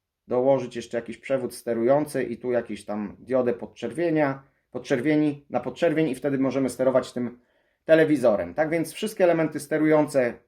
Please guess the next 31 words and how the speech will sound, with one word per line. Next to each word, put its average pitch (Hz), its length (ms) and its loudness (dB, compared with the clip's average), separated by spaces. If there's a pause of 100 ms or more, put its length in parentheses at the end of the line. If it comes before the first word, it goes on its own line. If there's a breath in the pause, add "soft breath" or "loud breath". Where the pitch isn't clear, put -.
u-, 135 320 -10
y, 120 160 -4
prowadzimy 131 460 -2
skrętką 131 540 -2
do 120 80 2
rozdzielni 156 420 0
głównej, 214 440 0 (380 soft breath)
natomiast 180 760 0 (600)
jeżeli 160 240 0
chodzi 143 180 2
o 139 60 6
gniazdka, 143 380 0
generalnie 135 440 2
zostawiamy 120 520 -2
je 107 220 -2
w - 80 -14
sposób - 380 -14
klasyczny, 120 400 -6
łączymy 110 380 -2
je 101 100 -4
szeregowo. 85 640 -4 (600)
I 220 80 -4
teraz 214 240 6
punkt - 260 -2
czwarty, 190 680 0 (340)
który 160 260 -2
opisuje 160 460 2
tą 156 180 0
ins-, 143 320 -6
ten 151 220 -4
typ - 260 -6